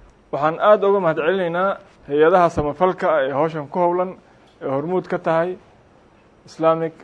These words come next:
Relief. Waa markii labaad labadan bilood oo la soo dhaafay ay deeq bixinayaan.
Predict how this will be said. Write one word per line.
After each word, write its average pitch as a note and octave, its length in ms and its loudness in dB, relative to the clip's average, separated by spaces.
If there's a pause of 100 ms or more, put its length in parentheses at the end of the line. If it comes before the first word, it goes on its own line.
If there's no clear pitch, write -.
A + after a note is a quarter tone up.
Relief. C3+ 320 -4 (640)
Waa - 100 -4
markii F#3 320 0
labaad E3+ 320 6 (240)
labadan D#3+ 400 0
bilood E3 220 4
oo D#3 40 2
la D3+ 80 -4
soo F3+ 160 -6
dhaafay F3 460 -2 (840)
ay D3 180 -2
deeq E3+ 280 4 (100)
bixinayaan. C#3 440 -6